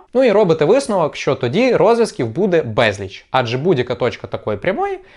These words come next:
буде розв'язком усієї системи рівнянь. А оскільки точок на прямій безліч, то і розв'язків всієї системи теж буде безліч. Ну і третій, останній підпункт в останньому пункті.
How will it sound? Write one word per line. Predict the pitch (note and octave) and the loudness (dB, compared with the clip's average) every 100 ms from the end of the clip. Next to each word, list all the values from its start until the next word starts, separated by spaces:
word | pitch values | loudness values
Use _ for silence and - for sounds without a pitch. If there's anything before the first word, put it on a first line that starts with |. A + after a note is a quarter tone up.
| - - | -12 -2
буде | C4 G#3 | 0 2
розв'язком | C3+ G3 F3+ - D#3 D#3+ - | 2 0 -2 -8 -8 -10 -14
усієї | A#2+ A#2+ E3 | -8 -2 -2
системи | - A2+ - B2+ A#2 G2 _ | -2 -6 -2 -2 -4 -14 _
рівнянь. | C#3 A#2 G2 F#2 _ _ _ _ _ - | -6 -6 -6 -14 _ _ _ _ _ -2
А | |
оскільки | C#3+ F#3 D3 B2+ | -2 0 -2 0
точок | C3+ A#2 B2+ | -2 -2 -6
на | A2 | -8
прямій | A2+ D3+ | -6 -4
безліч, | A#3 G#4 G4+ F4 - - _ - | 0 0 2 -2 -6 -16 _ 0
то | C#4+ | 2
і | F3+ | 2
розв'язків | F#3+ F#3 - A2+ | 0 -4 -8 -12
всієї | - B2+ A2 | -8 -8 -8
системи | A2 - G3 C3 | -10 -8 -6 -6
теж | B2+ C#3 | -6 -6
буде | A2+ A2+ - _ | -6 -8 -10 _
безліч. | A2 A2 G2+ - - - - - _ _ - | -6 -4 -4 -6 -20 -20 -20 -20 _ _ -6
Ну | F3+ | -2
і | F3 | 0
третій, | E3+ D3+ G#2 - - - - - | 2 4 2 -2 -20 -20 -20 -6
останній | D3+ D3 - D#3+ A2+ G#2 | -2 0 2 2 2 -4
підпункт | G2+ G#2 - B3 C4+ - | -8 -10 -2 -2 -4 -8
в | A2+ | -4
останньому | A2 - D#3+ G3 E3 D3 | -4 -2 -2 -2 -4 -6
пункті. | - C3 G2 - | -6 -6 -8 -16